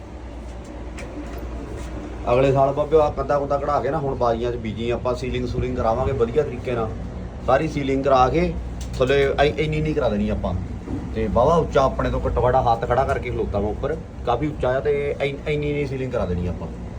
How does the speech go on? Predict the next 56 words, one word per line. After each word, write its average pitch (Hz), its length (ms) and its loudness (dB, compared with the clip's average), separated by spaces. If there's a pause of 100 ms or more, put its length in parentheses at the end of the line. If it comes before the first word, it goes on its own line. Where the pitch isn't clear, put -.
(300)
ਇਹ 117 280 4
ਐ-, 127 120 -2 (100)
ਐ-, 123 220 -2
ਆਹ 127 80 2
ਦਰਵਾਜ਼ੇ 123 380 0
ਜਿਹੜੇ 139 140 0
ਲੱਗਦੇ 113 300 0
ਹੋ 98 80 2
ਜਾਣ, 87 140 -4 (480)
ਤੇ 131 60 2
ਦਰਵਾਜ਼ੇ 131 420 6
ਵਧੀਆ 131 400 4
ਬਣਾਵਾਂਗੇ, 135 400 0
ਟੌਪ 117 380 4
ਦੇ। 107 120 2
ਆਹ 127 100 2
ਦਰਵਾਜ਼ੇ 127 380 0
ਲਾ 110 140 0
ਦੇਣੇ, 135 160 -2
ਇਹਦਾ 143 120 0
ਟਾਈਮ 127 240 -4
ਪਾਸ 117 260 0
ਜੀ 123 200 -2
ਆ, 127 60 0
ਪਹਿਲੇ 131 360 0
ਸੀਗੇ 127 180 -2
ਪੁਰਾਣੇ, 127 360 -4 (460)
ਤੇ 131 60 0
ਇੱਦਾਂ 127 180 0
ਹੀ 127 40 4
ਲਾਤੇ 113 380 0
ਸੀ 113 100 -6
ਇਹ 131 220 -2 (200)
ਖੁੱਡੇ, 123 220 -2
ਜਦੋਂ 120 180 -2
ਬਣਾਏ 117 300 -4
ਤੇ 127 140 -4
ਪਏ 117 280 -4
ਸੀ, 127 180 -4
ਇਹ 139 120 2
ਲਾਤੇ 101 340 -2
ਵੀ 107 60 0
ਆਪਾਂ 104 160 -2
ਪਹਿਲੇ 127 260 0
ਖੁੱਡਿਆਂ 113 280 -2
ਦੇ 101 140 -2
ਸੀ। 85 120 -8 (520)
ਹੁਣ 135 140 0
ਇਹ 156 240 2
ਲਾ 143 160 4
ਦੇਣੇ 143 240 2
ਆਪਾਂ, 117 240 0
ਲਾ 120 240 2
ਕੇ 165 300 -4
ਅਗਲੇ 131 180 0
ਸਾਲ 135 200 -2